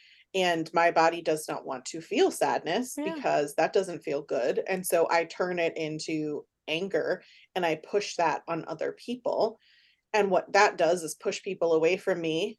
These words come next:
Speaker 1: and reinforces the idea that I'm not worthy. And then my sadness is reinforced. Like, this is a terrible cycle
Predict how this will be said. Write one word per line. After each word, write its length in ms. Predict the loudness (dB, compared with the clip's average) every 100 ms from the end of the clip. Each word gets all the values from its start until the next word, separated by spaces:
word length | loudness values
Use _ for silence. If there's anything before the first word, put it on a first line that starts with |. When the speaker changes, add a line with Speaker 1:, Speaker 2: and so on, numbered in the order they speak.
| _
Speaker 1:
and 200 | 0 4
reinforces 680 | 4 4 2 0 0 -2 -2
the 140 | 0 2
idea 340 | 0 2 2
that 120 | 4
I'm 160 | 0 2
not 220 | -2 6
worthy. 600 | 10 10 6 0 0 0 0
And 140 | 2
then 120 | 2
my 140 | 0 -2
sadness 580 | 0 0 2 -2 -4
is 180 | -10 -6
reinforced. 760 | -4 -4 -4 0 0 0 -10 -8
Like, 180 | -8 -6
this 160 | -10 -6
is 120 | -6
a 60 |
terrible 360 | -2 0 0 -2
cycle 600 | -4 -4 0 0 0 -4